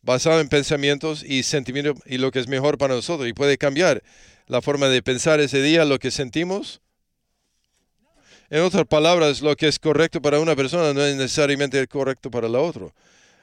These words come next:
Aquí es, vamos a escuchar, el pers-, eso puede ser cierto para ti, pero no es cierto para mí. La moralidad es algo así como el gusto musical o la preferencia artística.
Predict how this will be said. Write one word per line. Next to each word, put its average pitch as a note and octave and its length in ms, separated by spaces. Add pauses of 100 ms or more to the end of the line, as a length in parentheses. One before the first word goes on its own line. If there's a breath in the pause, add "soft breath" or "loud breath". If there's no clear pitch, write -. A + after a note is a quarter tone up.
Aquí B2 400
es, D#3 180
vamos D3 360
a D3+ 40
escuchar, D3 460
el C#3+ 80
pers-, C3 320 (180 loud breath)
eso D#3 240
puede D#3 240
ser D#3+ 320
cierto D#3 320
para B2+ 160
ti, F#3+ 220 (400 soft breath)
pero C3 160
no D#3+ 160
es D3 100
cierto D3+ 280
para A#2+ 160
mí. D#3+ 180 (3500 soft breath)
La C3+ 120
moralidad C#3+ 640
es D#3+ 140
algo D#3+ 260
así E3 260
como D3 380
el B2 140
gusto D3+ 360
musical C3+ 600 (720)
o B2+ 240
la B2 160
preferencia C3 560
artística. A#2 580